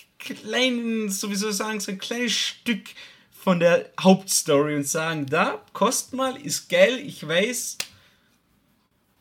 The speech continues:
das erwartet dich noch." Und es ist echt geil. Also,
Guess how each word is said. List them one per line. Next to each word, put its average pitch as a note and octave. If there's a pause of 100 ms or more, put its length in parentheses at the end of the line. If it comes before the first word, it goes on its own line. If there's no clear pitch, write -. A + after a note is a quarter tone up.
(120)
das G3
erwartet D3+
dich -
noch." A2+ (120)
Und C#3+ (220)
es D3
ist C3
echt -
geil. A2
Also, A#2